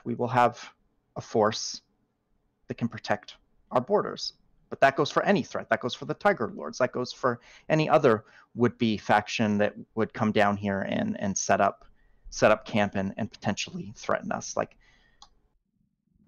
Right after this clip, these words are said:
enemies can come from anywhere. We'll need to be ready for any possible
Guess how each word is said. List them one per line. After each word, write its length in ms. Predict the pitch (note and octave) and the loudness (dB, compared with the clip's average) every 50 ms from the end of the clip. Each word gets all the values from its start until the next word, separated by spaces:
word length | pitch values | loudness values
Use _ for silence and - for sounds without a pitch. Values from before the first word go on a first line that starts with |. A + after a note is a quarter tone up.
| - - _ _ _ _ _ _ _ _ _ _ _ _ _ - | -20 -20 _ _ _ _ _ _ _ _ _ _ _ _ _ 4
enemies 340 | C3+ D#3+ G#3 F#3+ D3+ B2 - | 6 6 8 6 4 2 0
can 100 | - A#2+ | -6 -4
come 180 | - C3+ B2+ | 0 0 0
from 200 | A2+ - G#2 F#2+ | 0 0 0 4
anywhere. 560 | G2+ A2+ C#3 C3 G#2+ F#2+ - - A2+ A#2+ - _ _ _ _ _ _ _ _ _ _ _ _ _ _ _ _ _ _ _ _ _ _ _ _ _ - _ _ _ _ _ _ _ _ _ _ _ _ _ _ _ _ _ _ _ _ _ _ _ _ _ _ _ _ _ _ - _ _ _ _ _ _ _ _ - - - | 4 6 6 6 4 4 0 -4 -6 -10 -12 _ _ _ _ _ _ _ _ _ _ _ _ _ _ _ _ _ _ _ _ _ _ _ _ _ -20 _ _ _ _ _ _ _ _ _ _ _ _ _ _ _ _ _ _ _ _ _ _ _ _ _ _ _ _ _ _ -20 _ _ _ _ _ _ _ _ -18 -16 -10
We'll 180 | - G#2 G#2 | -8 -6 -4
need 200 | G#2 G#2 G#2 G#2 | -4 -4 -4 -6
to 80 | - A#2 | -6 -4
be 140 | A#2+ A2 G#2 | -4 -2 0
ready 240 | G2+ G#2 G#2 A2 A2+ | 2 2 0 0 -2
for 180 | - - G#2+ | -4 -4 -4
any 360 | - G#2 G#2 G#2+ A2 A#2 A#2 _ _ | -4 -4 -4 -4 -4 -4 -6 _ _
possible 600 | - - A2+ - - - B2 A2+ A2+ A2 B2 A#2+ | -8 -6 -6 -6 -6 -8 -6 -4 -4 -4 -6 -10